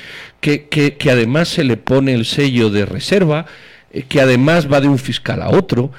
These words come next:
eh, que además se, se hace una orden de captura que, que se filtra a la prensa, es decir, todos esos detalles, que nadie explica el caso, todos esos detalles, eh, no sé si le merecen... a, a mí, yo como ciudadano le preguntaría, "Fiscal,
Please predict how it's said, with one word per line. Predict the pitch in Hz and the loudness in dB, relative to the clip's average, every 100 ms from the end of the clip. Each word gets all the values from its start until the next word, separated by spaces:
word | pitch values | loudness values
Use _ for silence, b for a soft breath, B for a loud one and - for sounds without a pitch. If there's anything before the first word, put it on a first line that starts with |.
| B B B | B B B
eh, | - 117 - | -8 -8 -2
que | 151 | 0
además | 131 123 127 175 180 | 2 2 2 0 0
se, | 165 139 | 0 0
se | - 131 | 0 -2
hace | 127 143 | -2 0
una | 123 | 2
orden | 123 120 117 | 2 2 -2
de | 117 | -2
captura | 117 - - 135 135 127 | -6 -8 -4 0 0 0
que, | 120 113 | -6 -4
que | 127 | -6
se | - | -6
filtra | - 127 123 110 | -4 -4 -2 -4
a | |
la | 98 - | -4 -2
prensa, | 170 151 135 131 B B B | 0 2 -2 -4 B B B
es | 160 | -2
decir, | 170 - | -2 0
todos | 190 196 | 2 2
esos | 208 - 185 | 0 0 0
detalles, | 170 - 170 170 185 - | 0 0 0 2 0 0
que | 156 147 | 0 2
nadie | 170 190 | 2 2
explica | 180 - 170 151 - 123 | 0 0 0 0 0 -2
el | 123 | -2
caso, | - 226 - 156 151 | -4 -4 -2 -2 -2
todos | - 202 202 | 0 0 0
esos | 202 190 160 | -2 -2 -2
detalles, | 156 175 175 190 - B B B B B _ - | -4 -2 0 0 -2 B B B B B _ -4
eh, | 135 127 143 | -2 -2 -2
no | 143 165 | 2 2
sé | 190 | 0
si | - 160 | -4 -2
le | 147 | -2
merecen... | 131 143 - 160 156 - _ _ | -2 -4 -4 -6 -6 -12 _ _
a, | - 131 143 | -8 -4 -2
a | |
mí, | 147 185 127 | 0 0 0
yo | 139 | -4
como | 160 160 | -2 -4
ciudadano | - 143 139 156 | -2 0 2 2
le | 139 | 0
preguntaría, | 127 117 120 107 | -2 -4 -2 -4
"Fiscal, | - 98 170 | -6 -10 -6